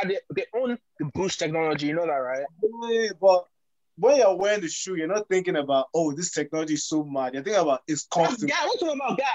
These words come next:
Speaker 1: I actually researched this stuff. Like, if you go on sneaker, like, all these sneaker heads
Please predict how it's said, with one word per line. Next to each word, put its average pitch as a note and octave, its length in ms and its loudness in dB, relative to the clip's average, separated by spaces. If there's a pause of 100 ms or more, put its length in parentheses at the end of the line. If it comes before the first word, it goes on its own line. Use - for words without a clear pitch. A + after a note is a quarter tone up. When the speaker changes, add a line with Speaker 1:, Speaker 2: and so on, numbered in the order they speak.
Speaker 1:
I A#3 100 -2
actually D4 220 -4
researched G3+ 420 -2
this F3+ 140 -4
stuff. F3+ 200 0
Like, F3 140 -2
if F3 100 -2
you F3+ 140 -4
go B3+ 220 -2
on G3 100 -2
sneaker, G3 460 -2
like, D#3+ 260 0
all G3+ 120 0
these G3 120 -2
sneaker F3+ 340 -2
heads D3 440 0